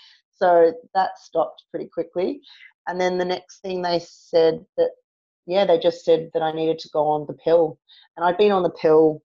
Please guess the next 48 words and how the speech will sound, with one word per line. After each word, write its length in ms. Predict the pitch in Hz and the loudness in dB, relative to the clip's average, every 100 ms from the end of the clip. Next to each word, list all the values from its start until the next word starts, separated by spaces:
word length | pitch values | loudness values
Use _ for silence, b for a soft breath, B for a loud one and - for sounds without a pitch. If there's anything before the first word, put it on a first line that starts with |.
| _ - | _ -8
before, 600 | 165 - 160 196 392 381 _ _ _ | -6 2 4 4 0 -4 _ _ _
but 160 | 170 170 - | -2 -2 0
I 80 | 160 | -2
wanted 280 | 160 160 160 | 0 -2 0
to, 220 | 156 151 - _ | 0 0 -4 _
you 80 | - | -12
know, 80 | 156 | -8
in 180 | 170 170 | -4 -2
my 140 | 160 - 156 | 0 0 -2
aim 120 | 156 | -2
to 100 | - | -8
try 420 | - 151 151 147 | -2 0 0 0
to 80 | 147 143 | -2 -2
get 120 | 143 | -2
as 180 | 143 143 | -2 -2
much 400 | 147 - - - | -6 -6 -12 -14
medication 500 | 156 147 - 151 - | -10 -8 -4 -4 -2
out 60 | 139 | -6
of 60 | 147 | -4
my 80 | |
body 200 | 143 143 139 | -4 -2 -4
as 100 | - | -8
possible, 320 | - - 185 185 | -14 -12 -2 0
I 120 | 151 - _ _ - | 0 -2 _ _ -6
hadn't 160 | 147 | -4
been 120 | 143 151 | -2 -4
on 100 | 143 | -4
the 60 | 143 | -6
pill 160 | - 143 | -4 -4
for 140 | - 147 | -4 -8
a 40 | |
couple 220 | - 143 | -6 -4
of 100 | 147 143 | -4 -4
years. 380 | 147 208 311 _ B B B B | -6 -6 -8 _ B B B B
And 120 | 160 160 | -4 -2
they 40 | 160 - | -2 -2
pretty 160 | 165 | -2
much 220 | 151 - | -2 -4
said, 260 | - - - | -6 -4 -4
you 80 | 151 | -2
know, 140 | 151 151 | -4 -4
"This 180 | 147 - | -8 -10
is, 200 | 147 - | -14 -12
this 180 | 151 - | -14 -8
will 100 | 147 | -8
sort 240 | - 147 | -4 -2
it 80 | 143 | 0
out." 220 | 147 147 | 2 2